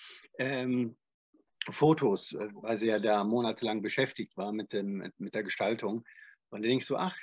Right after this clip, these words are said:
gerade letztes Jahr gespielt“, ne? Und, äh, ich wusste genau, wovon sie redet und so.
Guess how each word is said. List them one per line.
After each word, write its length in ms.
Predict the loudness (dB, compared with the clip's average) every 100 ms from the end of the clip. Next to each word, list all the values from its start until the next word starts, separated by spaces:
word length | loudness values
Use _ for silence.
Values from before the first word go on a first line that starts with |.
| -8 -8 -20 -20 -20 -20 -10
gerade 280 | -4 0 4
letztes 380 | 4 4 -2
Jahr 160 | 0 2
gespielt“, 640 | 0 0 6 8 8 6
ne? 240 | -2 -2 0 -2 -2 -6 -14 -10 -2
Und, 280 | 0 2
äh, 120 | 2 2
ich 160 | 2
wusste 240 | 0 2 0
genau, 240 | 2 4
wovon 300 | 2 0 -2
sie 100 | 0
redet 460 | 4 6 6 2 0
und 180 | -6 -2
so. 280 | 0 -2